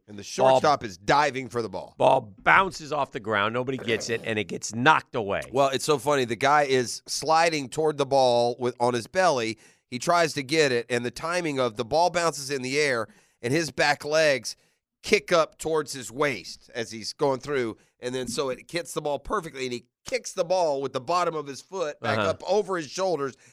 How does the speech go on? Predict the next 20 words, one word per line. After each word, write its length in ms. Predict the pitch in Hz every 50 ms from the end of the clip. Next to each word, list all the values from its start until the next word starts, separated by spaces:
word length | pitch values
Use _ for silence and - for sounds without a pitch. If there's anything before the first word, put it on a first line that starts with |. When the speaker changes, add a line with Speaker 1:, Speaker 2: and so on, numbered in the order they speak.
| _ _ -
Speaker 1:
out 240 | 147 156 165 143 127
toward 240 | 156 170 165 151 143
the 120 | 147 151
outfield 360 | 151 147 139 - 143 143 135
wall, 460 | 127 147 170 170 160 143 123 123 127 123
and 80 | 117 120
the 40 |
guy 180 | 117 127 131 135
was 120 | 131 120 113
able 200 | 127 127 123 117
to 60 | 117
round 220 | 117 117 113 110
the 40 | 110
bases 400 | 101 107 104 98 - 104 101 -
for 260 | - - 104 98 92
a 60 | 87 - _ _ _ -
Speaker 2:
And 140 | 127 123
then 300 | 131 131 123 120 117 123 _ _ _ _ _ _ _ -
just 220 | 127 127 123 -
another 320 | 139 127 139 139 139 139